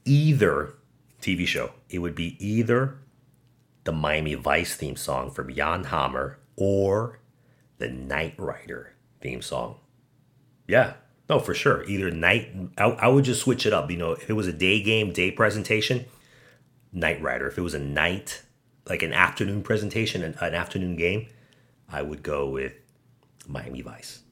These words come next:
But anyways, back to the Guardians and the, and the Yankees. By the time you listen to this, you're going to know if the Cleveland Guardians or the New York Yankees moved on to play the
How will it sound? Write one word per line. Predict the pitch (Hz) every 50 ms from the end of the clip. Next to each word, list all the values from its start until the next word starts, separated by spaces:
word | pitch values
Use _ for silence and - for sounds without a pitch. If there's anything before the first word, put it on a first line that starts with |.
| _ _
But | - 123
anyways, | 131 127 104 82 65 62 - - - - - - - _ _ _ _
back | - 143 139 143
to | -
the | 78 69
Guardians | 73 67 71 71 71 71 67 69
and | 69 62
the, | 64 69 - -
and | - 73
the | 65
Yankees. | 67 71 73 76 76 - - 78 78 - - - _ _ _ _ _ _ _ _ _ _ _ _ _ _ _ _ _ _ _
By | 87 90
the | 87 98
time | - - 120 120 127 127
you | 117 113
listen | 101 113 110 - 110
to | 95 113
this, | 104 107 104 - - -
you're | - 85 98 107 110 110 113 113 107
going | 95 95 98 98 98
to | - - 87
know | 80 78 78 82 -
if | - 80 -
the | - -
Cleveland | - 85 80 - 82 76
Guardians | 78 71 67 67 67 67 67 - - - _ _
or | - 110 110 110 113
the | 101
New | 87 85
York | 82 82 78 - -
Yankees | 76 71 67 76 78 71 67
moved | 76 82 85 80 78
on | 78 73 71 69 67 67 67 - -
to | - 76
play | - 76 73 67 64 62 - - - _ _ - - _ _ _ _ _ _ _ _ _ - -
the | - 69 67 67 67 67 67 67 67 67 67 65 65 65 67 67 67 -